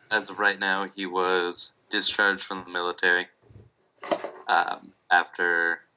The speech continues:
a, um, what's the right word?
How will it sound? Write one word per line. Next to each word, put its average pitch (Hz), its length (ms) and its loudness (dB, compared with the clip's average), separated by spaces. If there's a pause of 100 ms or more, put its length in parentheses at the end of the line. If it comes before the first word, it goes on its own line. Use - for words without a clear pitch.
(800)
a, 58 600 -8 (320)
um, 53 320 -6 (1120)
what's 104 240 2
the 101 60 2
right 92 100 -4
word? 92 260 -2